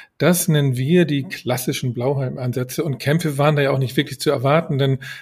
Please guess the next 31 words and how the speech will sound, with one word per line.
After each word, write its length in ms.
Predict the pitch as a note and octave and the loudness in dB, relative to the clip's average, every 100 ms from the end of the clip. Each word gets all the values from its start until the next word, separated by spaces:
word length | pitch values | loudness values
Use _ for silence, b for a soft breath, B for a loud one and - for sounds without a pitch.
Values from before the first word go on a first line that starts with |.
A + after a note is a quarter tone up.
| - | -8
die 140 | C#3 C3+ | -4 0
wurden 240 | E3 D#3 | 2 2
ja 120 | D#3 | 2
erst 380 | D3 D3 - - | 2 -2 -4 -4
nach 220 | C#3 D#3+ | 0 0
dem 100 | D#3 | 0
Friedensschluss 540 | - D3+ C#3+ - C#3 C3+ | -2 -4 -4 -2 -4 0
eingesetzt, 720 | C#3 E3+ A#2+ A#2+ - - - B B B | 2 4 2 -2 -4 -12 -18 B B B
also 200 | - C3 | -2 2
nach 260 | B2+ B2+ C#3+ | 2 2 0
Beendigung 540 | - C#3+ C3+ C3 B2+ | -4 -2 0 0 0
der 80 | A#2+ | -2
Kämpfe. 560 | A#2+ B2+ B2+ F3 F3 F3 B B B | -2 -4 -4 -2 -2 -4 B B B
Von 240 | - - C3 | -8 -2 2
solchen 440 | C3 F3+ F#3+ D#3 | 4 4 4 0
klassischen 580 | - D3+ G#3 F#3+ - C#3+ | 0 4 4 4 -2 -2
Blauhelmeinsätzen 1080 | C3+ C3 C3 C3+ C#3+ C3 D3 - F3 E3+ - | -2 -2 -2 -2 -2 -2 -2 0 0 0 -2
gab 300 | C3 C#3+ C#3+ | -2 -2 -2
es 160 | C#3+ | -6
eine 260 | F#3 D3+ C#3 | -4 -4 -2
ganze 360 | C3+ B2 C3+ A2+ | -2 -4 -6 -2
Reihe 300 | B2+ E3+ D#3 | 2 4 2
und 180 | C3+ | 0
einen 280 | - C#3+ G#3 | -2 4 6
davon 300 | G3 - E3+ | 6 4 0
haben 140 | D3+ C#3+ | 0 -2
wir 60 | |
uns 120 | C3+ | -4
jetzt 140 | C#3 - | -6 -8
genauer 340 | C3+ C3+ E3+ | -2 2 2
angeschaut, 600 | D3+ D#3 - C#3+ C#3+ - | 0 -4 0 2 2 -2